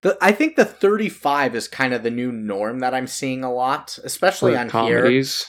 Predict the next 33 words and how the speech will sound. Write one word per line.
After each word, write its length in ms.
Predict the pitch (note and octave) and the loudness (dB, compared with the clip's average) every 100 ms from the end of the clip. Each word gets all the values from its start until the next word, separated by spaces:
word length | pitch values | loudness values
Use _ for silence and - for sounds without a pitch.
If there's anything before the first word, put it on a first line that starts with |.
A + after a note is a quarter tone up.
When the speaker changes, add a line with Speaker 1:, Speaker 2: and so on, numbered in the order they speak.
| - | 2
Speaker 1:
For, 100 | D3+ | 4
like, 280 | C3+ B2 | 4 2
just, 180 | - B2 | -4 0
like, 160 | B2 G#2+ | 0 0
a 40 | |
standard, 440 | - - G#2+ G#2+ G2+ | -2 -2 -2 -2 -2
yeah, 220 | G#2 G#2 | 0 -2
rom-com 720 | G2 G2 G2+ G#2+ G#2 G2+ G2+ | -2 -6 -6 -6 -6 -4 -4
or 60 | G2+ | -4
Speaker 2:
A 20 | |
Speaker 1:
something 240 | - A2+ G#2 | -2 0 0
like 100 | G#2 | 0
that. 60 | |
Speaker 2:
streamer? 460 | G#2+ A2+ A#2+ C3 C3+ - - _ A2 A2 | 2 2 4 0 -2 -8 -20 _ -20 2
Speaker 1:
But, 300 | F3 F3+ D3 B2 | 6 6 6 4
and 140 | D3 | 4
I 40 | D3 | 6
was, 260 | C#3 - | 4 0
when 180 | A#2 C3+ | 2 2
I 40 | |
read 260 | A#2+ B2+ C3 | 4 4 4
it, 80 | A2+ | 4
I 80 | A2+ | 4
was 120 | A2 | 2
like, 200 | G#2+ - | -2 -2
"That 240 | A2+ A2 | 0 0
makes 320 | A2 A2 - - | -2 -6 -6 -6
complete 420 | - A2 G#2+ - | -4 -2 -2 -2
sense." 300 | - G#2 - | -4 -4 -2
But 240 | - A#2 | 0 0
watching 520 | A2 A#2+ G3+ - C#4 | 2 4 4 4 0
the 80 | G#3+ | 0
film, 280 | - G#2 G2+ | -2 -6 -6